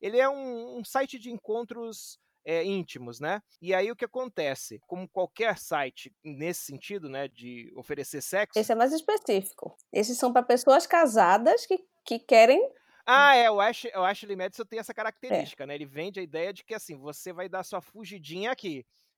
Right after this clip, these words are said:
Speaker 1: Como eu não descobri esse site antes, mas o fato é que eu nunca nem acessei esse site, só ouvi falar dele. Eu fiquei sabendo dele, primeiro, pelo fato do senador americano lá, que abandonou lá o cargo por causa do, do escândalo no Ashley Madison,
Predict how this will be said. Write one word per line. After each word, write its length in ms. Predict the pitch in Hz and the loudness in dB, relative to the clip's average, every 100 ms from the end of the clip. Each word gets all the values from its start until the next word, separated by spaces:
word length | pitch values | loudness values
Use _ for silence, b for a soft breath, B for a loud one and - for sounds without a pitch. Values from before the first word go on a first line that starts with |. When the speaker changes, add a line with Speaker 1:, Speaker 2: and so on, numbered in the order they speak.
| _ | _
Speaker 1:
Como 180 | 247 311 | -4 -2
eu 120 | 330 | -4
não 100 | 302 | -6
descobri 320 | 285 - 254 240 | -8 -14 -2 -2
esse 160 | 226 | -2
site 360 | - 214 196 190 | -4 -4 -2 -4
antes, 180 | 160 180 | -4 -6
mas 160 | 190 | -12
o 60 | 214 | -10
fato 180 | 247 285 | -10 -10
é 40 | |
que 100 | 247 | -12
eu 60 | 254 | -10
nunca 280 | 269 302 254 | -10 -10 -10
nem 200 | 262 392 | -10 -12
acessei 360 | - 254 208 | -12 -14 -12
esse 140 | 190 185 | -12 -14
site, 280 | - 127 - | -12 -12 -14
só 260 | - 254 | -10 -8
ouvi 180 | 240 247 | -8 -12
falar 280 | 247 226 226 | -8 -4 -4
dele. 260 | 165 151 208 | -4 -8 -8
Eu 60 | |
fiquei 220 | 190 - | -10 -12
sabendo 400 | 208 208 202 196 | -12 -10 -10 -12
dele, 280 | 170 170 160 147 | -12 -12 -12 -16
primeiro, 320 | 160 165 185 190 | _ -14 -12 -14
pelo 180 | 185 180 | -16 -12
fato 240 | 170 - | -12 -12
do 80 | 160 | -20
senador 460 | - 160 147 156 | -14 -12 -10 -8
americano 600 | 143 139 139 - 170 160 | -8 -10 -14 -10 -10 -10
lá, 220 | 123 139 160 | -8 -8 -8
que 60 | |
abandonou 400 | 120 120 117 120 | -12 -16 -16 -14
lá 100 | 117 | -14
o 80 | 110 | -16
cargo 380 | - 127 151 185 | -12 -8 -8 -10
por 60 | |
causa 160 | - 107 | -20 -20
do, 140 | _ _ | _ _
do 80 | _ | _
escândalo 500 | - 127 151 170 139 | -20 -16 -14 -16 -20
no 80 | |
Ashley 240 | 117 _ 123 | -20 _ -14
Madison, 440 | 135 185 - 240 | -10 -10 -12 -20